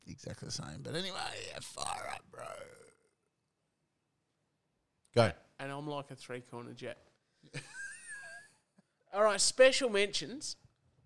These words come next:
Speaker 2: Now, I did mean to, uh,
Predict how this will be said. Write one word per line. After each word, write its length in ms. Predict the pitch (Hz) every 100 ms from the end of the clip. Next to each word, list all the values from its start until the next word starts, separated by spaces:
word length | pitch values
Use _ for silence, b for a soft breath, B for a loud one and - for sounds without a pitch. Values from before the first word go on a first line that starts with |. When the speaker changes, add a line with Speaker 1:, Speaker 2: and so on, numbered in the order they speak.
| _ _ _ _ -
Speaker 2:
Now, 200 | 196 185 - B B B _ _ _ _ _ _ _ _ _ _ _ -
I 140 | 165
did 260 | 165 208 196
mean 280 | 190 165 151
to, 300 | 151 135 135
uh, 260 | 131 123